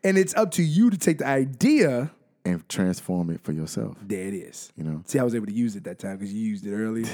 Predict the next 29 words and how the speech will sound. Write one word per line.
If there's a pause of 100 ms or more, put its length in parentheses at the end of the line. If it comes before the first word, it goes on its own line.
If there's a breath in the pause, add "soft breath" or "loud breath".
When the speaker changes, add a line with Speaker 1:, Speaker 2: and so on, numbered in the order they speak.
(120)
Speaker 2:
<laughs>
Speaker 1:
See
how
that
works
out? (120)
Speaker 2:
Hey, (120)
wait,
wait,
wait.
It,
it,
it
was
one
thing
that
I
wanna
say. (100)
Like, (360 soft breath)
this
one
quote
from
Swoop. (160)
Speaker 1:
Okay. (500)
Speaker 2:
He
said,